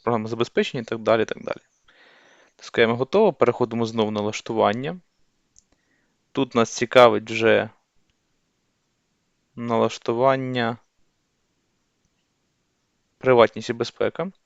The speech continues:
Опускаємося нижче, нижче, нижче, нижче. І бачимо, що у нас тут з'являється в безпеці дозволяти програми. Бачимо, що програма заблокована. Все одно відкрити. Все одно відкрити. Вводимо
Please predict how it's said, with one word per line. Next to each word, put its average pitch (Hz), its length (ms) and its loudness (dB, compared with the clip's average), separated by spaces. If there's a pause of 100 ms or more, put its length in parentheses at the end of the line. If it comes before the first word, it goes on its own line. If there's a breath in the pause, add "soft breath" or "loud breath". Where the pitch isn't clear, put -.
(500 soft breath)
Опускаємося 113 720 -6
нижче, 156 420 -6
нижче, 165 380 -8
нижче, 233 380 -10
нижче. 190 480 -10 (480 soft breath)
І 262 120 -10
бачимо, 147 540 -2
що - 180 -8
у 120 40 -6
нас 131 200 0
тут - 160 -18
з'являється 113 640 0
в 110 80 -12 (120)
безпеці 170 580 -2 (1300 soft breath)
дозволяти 123 520 4
програми. 160 560 0 (220)
Бачимо, - 420 -10
що - 140 -10
програма 123 360 0
заблокована. 110 520 -4
Все 120 180 -6
одно 151 180 -4
відкрити. 165 500 -8 (1500)
Все - 180 -4
одно 107 240 -2
відкрити. 165 560 -6 (840 soft breath)
Вводимо 113 500 0